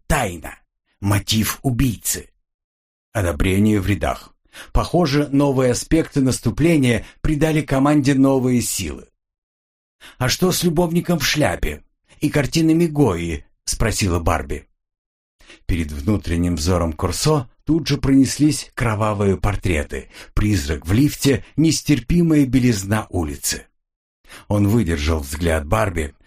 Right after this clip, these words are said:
только она знала, куда он ездил, а у него пока не нашлось времени рассказать ей о своей короткой встрече. "Вы обнаружили что-нибудь связанное с ним?"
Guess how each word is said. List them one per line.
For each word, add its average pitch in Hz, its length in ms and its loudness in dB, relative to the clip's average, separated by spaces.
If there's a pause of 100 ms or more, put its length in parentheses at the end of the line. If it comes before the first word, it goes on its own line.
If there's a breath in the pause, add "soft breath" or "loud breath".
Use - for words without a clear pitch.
(160 soft breath)
только 151 380 -2
она 110 380 2
знала, 110 440 0
куда 90 440 -2
он 101 180 -2
ездил, 90 560 -4 (280 loud breath)
а 95 140 0
у 113 80 2
него 123 260 2
пока 147 260 -2
не 156 140 4
нашлось 139 480 0
времени 135 420 2
рассказать 117 720 0
ей 123 320 4
о 107 80 -4
своей 104 460 0
короткой 95 540 -4
встрече. - 580 -4 (920 loud breath)
"Вы 92 540 0
обнаружили 127 720 0
что-нибудь 139 540 2
связанное 101 600 -2
с - 140 -6
ним?" 98 300 -2